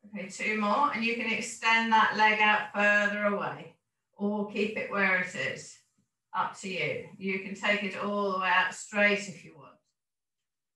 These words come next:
And bring it back. And the other one all the way out straight.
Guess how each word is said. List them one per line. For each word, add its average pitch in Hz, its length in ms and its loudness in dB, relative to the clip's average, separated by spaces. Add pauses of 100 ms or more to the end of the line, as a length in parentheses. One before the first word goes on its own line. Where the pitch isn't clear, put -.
(160)
And 180 160 -16
bring 170 200 -14
it - 180 -16
back. - 300 -12 (680)
And 202 320 2
the 185 60 -2
other 185 260 -2
one - 160 -4
all - 200 -4
the - 60 -4
way - 100 -4
out - 220 -2
straight. - 600 -4